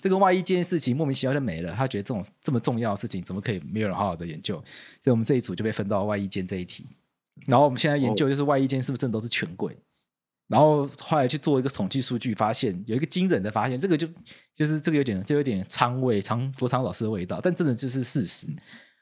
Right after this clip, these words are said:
Speaker 1: 就是一百个，就是算，算比例哦，全台湾一共有多少个贪污犯？这贪污犯的意思就是指因为贪污治罪条例去坐牢的。
Speaker 2: 嗯。
Speaker 1: 大家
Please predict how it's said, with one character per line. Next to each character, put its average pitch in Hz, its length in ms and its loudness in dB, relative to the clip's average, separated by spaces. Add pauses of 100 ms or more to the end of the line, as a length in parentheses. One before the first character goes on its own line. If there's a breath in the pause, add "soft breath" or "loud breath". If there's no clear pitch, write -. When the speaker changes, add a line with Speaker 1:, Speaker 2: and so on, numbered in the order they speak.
Speaker 1:
就 156 100 4
是 139 280 2 (640 soft breath)
一 240 100 6
百 95 320 2
个， 90 500 -4
就 170 100 -4
是 170 120 2
算， 170 300 4
算 170 260 2
比 98 220 -6
例 120 160 4
哦， 101 120 0
全 143 180 0
台 139 180 2
湾 127 380 -2 (140)
一 135 120 -4
共 131 200 2
有 95 80 -2
多 123 160 0
少 95 160 -4
个 87 140 -10
贪 120 260 -2
污 117 120 -2
犯？ 95 360 -2
这 143 100 -2
贪 165 240 0
污 175 60 2
犯 160 160 2
的 131 80 2
意 139 100 0
思 123 120 -4
就 123 100 0
是 127 80 2
指 110 240 -4
因 139 160 0
为 135 140 4
贪 123 220 -2
污 127 120 -2
治 120 180 -4
罪 110 180 0
条 95 160 -4
例 101 120 -4
去 104 160 -4
坐 98 180 -4
牢 73 160 -8
的。 - 120 -20 (640)
Speaker 2:
嗯。 95 360 4
Speaker 1:
大 - 140 0
家 117 140 2